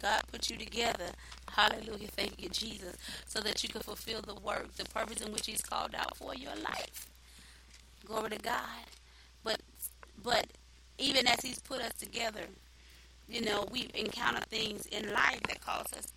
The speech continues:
that caused us to be defect, caused us to be a defect, have caused a defect to happen in our lives, and we gotta come back to that place of perfection. We gotta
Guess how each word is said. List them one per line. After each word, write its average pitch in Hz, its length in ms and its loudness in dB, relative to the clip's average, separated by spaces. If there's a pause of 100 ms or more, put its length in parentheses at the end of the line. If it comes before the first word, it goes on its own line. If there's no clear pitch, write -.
that - 180 0
caused - 320 -4
us - 200 -2
to - 120 -8
be - 260 -6
defect, - 600 -2 (220)
caused - 280 6
us - 120 -4
to - 120 -10
be 220 140 -4
a - 60 0 (120)
defect, - 480 8 (920)
have - 180 2
caused 247 240 6
a 220 60 0
defect - 920 2 (340)
to 226 100 4
happen 226 460 6
in 220 160 4
our 208 160 8
lives, 254 480 6 (400)
and 226 480 4
we 247 100 -2
gotta - 440 4
come 226 360 0
back - 240 6
to 240 140 -4
that 214 220 -2
place 240 360 -4
of - 140 -2 (120)
perfection. - 720 -4 (360)
We 254 80 -4
gotta 233 240 6